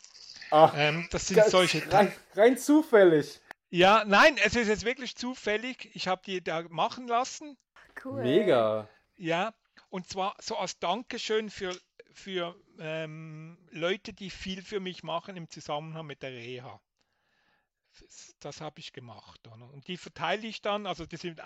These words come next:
Speaker 2: äh, mit eigenem T-B-Code, ähm, die gebe ich dann so sch-, ab. Aber für mich selber, nein, das ist viel zu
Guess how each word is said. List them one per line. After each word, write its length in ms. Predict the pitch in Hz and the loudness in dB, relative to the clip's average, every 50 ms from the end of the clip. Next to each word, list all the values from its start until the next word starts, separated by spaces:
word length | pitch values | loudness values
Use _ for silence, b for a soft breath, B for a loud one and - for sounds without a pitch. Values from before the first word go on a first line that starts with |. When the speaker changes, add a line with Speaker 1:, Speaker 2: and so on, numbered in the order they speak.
| - - | -16 -12
Speaker 2:
äh, 160 | - 156 143 139 | -10 -10 -10 -8
mit 240 | 143 160 170 - | -10 -12 -12 -10
eigenem 460 | 165 160 156 156 - _ 160 143 135 _ | -8 -8 -8 -8 -8 _ -18 -18 -18 _
T-B-Code, 840 | - 160 151 151 147 170 180 220 233 _ - 208 208 202 202 - _ _ b b b b b b b b _ | -12 -12 -12 -10 -10 -8 -10 -10 -10 _ -8 -6 -6 -6 -6 -10 _ _ b b b b b b b b _
ähm, 220 | - 156 147 151 151 _ _ _ _ _ _ _ _ _ _ | -10 -8 -8 -10 -12 _ _ _ _ _ _ _ _ _ _
die 140 | - 175 175 - | -14 -14 -10 -8
gebe 220 | 180 175 170 180 | -8 -8 -8 -10
ich 100 | 165 - | -12 -12
dann 180 | - 156 156 139 | -12 -12 -12 -14
so 320 | - - 143 143 147 147 | -12 -12 -10 -10 -10 -12
sch-, 140 | 143 - - - _ | -14 -16 -18 -20 _
ab. 200 | _ 139 113 - _ _ _ | _ -16 -16 -16 _ _ _
Aber 180 | - - - - - | -12 -12 -8 -8 -8
für 100 | - 175 160 | -8 -8 -8
mich 240 | 165 180 180 - - | -8 -8 -10 -10 -10
selber, 420 | - 175 175 190 208 196 - 143 | -6 -4 -4 -4 -4 -8 -10 -14
nein, 380 | 120 123 131 117 98 98 113 107 _ _ _ _ _ _ | -12 -14 -16 -16 -16 -18 -20 -20 _ _ _ _ _ _
das 120 | _ - 156 | _ -14 -14
ist 140 | 135 - | -14 -12
viel 200 | - - 165 175 - | -12 -14 -14 -14 -14
zu 120 | - - | -20 -20